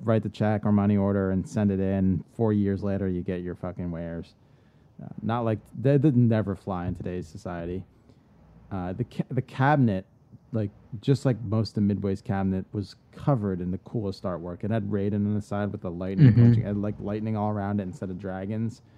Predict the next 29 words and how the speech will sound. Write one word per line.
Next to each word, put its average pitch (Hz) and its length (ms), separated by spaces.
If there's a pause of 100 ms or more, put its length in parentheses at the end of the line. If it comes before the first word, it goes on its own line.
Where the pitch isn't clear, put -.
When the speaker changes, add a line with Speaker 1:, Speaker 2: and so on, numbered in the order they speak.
(420)
Speaker 1:
Uh, - 220 (520)
and 151 200
of - 120
course, - 580 (100)
the 120 200
outcry 120 440
from 110 160
Mortal 110 260
Kombat, 92 600 (920)
it 151 60
was 131 180
just 120 260
as 95 80
bad 101 260
for 101 100
Mortal 92 220
Kombat 90 360
two, 98 180
if 101 140
not 104 180
worse. 87 520 (180)
And 113 160
I'm 131 100
not 117 140
even 98 180
gonna 95 120
get 87 200
to 90 80
that. 90 280